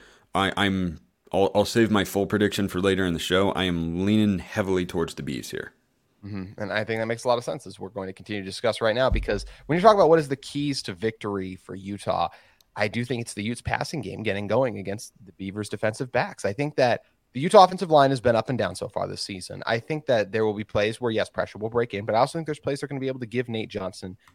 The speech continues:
Speaker 2: the time he needs. So then the question is, if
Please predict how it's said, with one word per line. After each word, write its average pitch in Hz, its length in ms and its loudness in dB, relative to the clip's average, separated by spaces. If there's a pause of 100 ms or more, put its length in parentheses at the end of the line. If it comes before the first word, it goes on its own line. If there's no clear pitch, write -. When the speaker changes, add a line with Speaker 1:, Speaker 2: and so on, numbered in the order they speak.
(140)
Speaker 2:
the 107 80 -12
time 92 240 0
he 110 80 -6
needs. 175 340 -4 (240)
So 120 160 -2
then 113 180 2
the 113 80 -2
question 131 460 4
is, 101 280 -4 (240)
if 110 100 -8